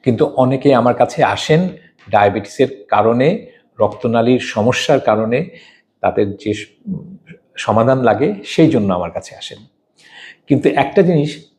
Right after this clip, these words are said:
প্রায় দেখি, ঘন ঘন দেখি এবং হতাশ হয়ে যাই যে সবাই, আহ, খুব একটা পরোয়া করেন না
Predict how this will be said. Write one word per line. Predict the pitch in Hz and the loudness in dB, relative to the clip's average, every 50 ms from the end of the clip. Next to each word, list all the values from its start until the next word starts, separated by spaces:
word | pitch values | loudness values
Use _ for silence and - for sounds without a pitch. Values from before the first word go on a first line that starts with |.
| _ _ | _ _
প্রায় | - 160 165 170 165 | 2 4 4 4 4
দেখি, | 160 156 131 - 185 196 208 - - - 131 | 4 2 0 0 -2 -4 -6 -8 -14 -18 -14
ঘন | 113 - 151 160 175 | -2 0 2 2 2
ঘন | - 170 151 120 95 | 2 0 0 0 -2
দেখি | - - - - 143 190 - - - - _ _ _ _ _ _ _ _ _ | -2 -4 -4 -6 -6 -6 -8 -10 -18 -20 _ _ _ _ _ _ _ _ _
এবং | - 123 139 143 208 - - - | -2 0 0 0 -2 -6 -12 -16
হতাশ | - - 156 139 175 165 - - | -6 -2 0 2 2 0 0 0
হয়ে | 143 117 95 | -2 -2 0
যাই | 98 98 98 - 95 - _ _ _ _ _ _ _ _ _ _ _ _ _ _ - 123 - _ _ _ _ | -2 -4 -4 -6 -10 -16 _ _ _ _ _ _ _ _ _ _ _ _ _ _ -16 -16 -16 _ _ _ _
যে | - 135 131 131 135 - - - - - _ - | 2 4 4 4 2 0 -8 -14 -18 -20 _ -14
সবাই, | - - - 147 143 151 113 156 190 202 - - - _ _ _ _ _ _ _ _ - | -4 0 0 2 4 4 4 4 2 -2 -8 -12 -20 _ _ _ _ _ _ _ _ -6
আহ, | 139 117 117 135 - - _ _ _ _ _ _ _ _ _ _ _ _ _ _ _ _ _ | -4 -4 -4 -6 -8 -16 _ _ _ _ _ _ _ _ _ _ _ _ _ _ _ _ _
খুব | - 214 185 | 0 2 2
একটা | 208 - - 175 | 4 4 2 2
পরোয়া | - - 139 139 151 143 | 2 4 4 6 4 4
করেন | - 139 113 107 98 98 | 2 2 0 0 -2 -4
না | 95 87 | -8 -10